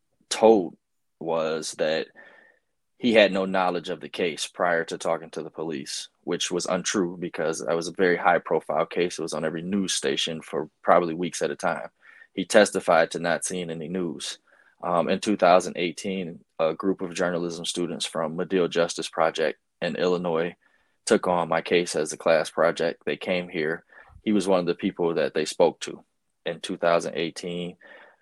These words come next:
Um, he admitted to them that he did have knowledge of the case because he'd seen it on the news prior to notifying the police. And if you look at,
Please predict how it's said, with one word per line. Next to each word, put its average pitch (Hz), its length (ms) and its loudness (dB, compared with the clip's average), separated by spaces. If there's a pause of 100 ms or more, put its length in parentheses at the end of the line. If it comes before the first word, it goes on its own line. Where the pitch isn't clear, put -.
(160)
Um, - 400 -8 (760)
he 90 640 -4
admitted 92 380 4
to 90 100 -4
them 80 260 -4 (160)
that 76 400 2
he 107 380 -6
did 123 180 6
have 82 240 -2
knowledge 76 380 -6
of 82 100 -2
the 80 80 -6
case 87 300 -4
because 87 340 -6
he'd 87 200 -8
seen 92 260 -4
it 87 80 -4
on 85 140 -2
the 80 80 -8
news 87 440 -6
prior 82 360 2
to 73 480 -8 (600)
notifying 80 520 2
the 76 100 -2
police. - 540 -6 (200)
And 78 540 -4
if - 280 -4
you 87 180 -4
look 85 260 -2
at, 90 240 4